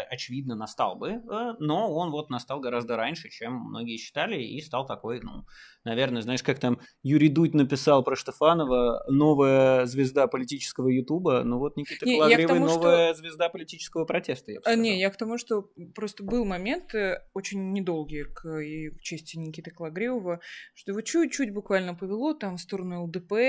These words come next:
Speaker 2: Р, то сё, но
Speaker 1: Но он искал себя. Л Д П Р, просто, понимаешь, это человек, который не знаком с политическими реалиями, он изначально что думаешь? Л Д П Р — это оппозиция. Ну, потому
Speaker 2: Да.
Speaker 1: что формально это же оппозиция. Он пришёл туда.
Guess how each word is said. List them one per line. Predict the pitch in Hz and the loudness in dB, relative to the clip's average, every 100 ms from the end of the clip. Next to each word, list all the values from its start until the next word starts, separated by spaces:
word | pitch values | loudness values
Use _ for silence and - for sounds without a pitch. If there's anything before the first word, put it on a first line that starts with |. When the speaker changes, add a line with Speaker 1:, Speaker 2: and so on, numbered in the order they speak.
| 269 | 4
Speaker 2:
Р, | 254 - | 2 -2
то | 202 180 | -6 -6
сё, | 175 262 294 | -4 -4 -2
но | 220 226 240 202 | -2 -2 -2 -4
Speaker 1:
Но | 160 208 | -2 0
он | 226 | 0
искал | 247 226 | -2 2
себя. | 151 | 2
Л | 127 | 2
Д | 139 | 0
П | 202 | 4
Р, | - 160 | 4 2
просто, | 143 165 - | -2 -4 -2
понимаешь, | 190 240 - | -2 -2 -2
это | 151 | -4
человек, | - 208 208 | 2 0 2
который | 170 | 0
не | 156 143 | 2 0
знаком | 156 170 | 0 -2
с | 156 | -2
политическими | 135 131 151 - 156 | -4 -6 -6 -6 0
реалиями, | 185 285 208 151 | 2 4 2 0
он | 160 160 | 0 0
изначально | 156 151 196 165 | 0 -2 -2 -4
что | - | -4
думаешь? | 120 101 - | -4 -6 -6
Л | 117 | -4
Д | 120 | -2
П | - | 4
Р — | 262 | 6
это | 220 165 | 6 4
оппозиция. | 160 156 156 - - - | 4 4 2 -2 -10 -4
Ну, | 151 | -2
потому | 127 113 | 0 -2
Speaker 2:
Да. | |
Speaker 1:
что | - | 0
формально | 117 151 254 | -2 0 0
это | 143 | -2
же | - | -4
оппозиция. | 117 120 135 - - | -4 -4 -4 -8 -6
Он | 147 233 | -2 2
пришёл | 240 - 135 120 | 2 2 -2 -2
туда. | 123 127 | -8 -10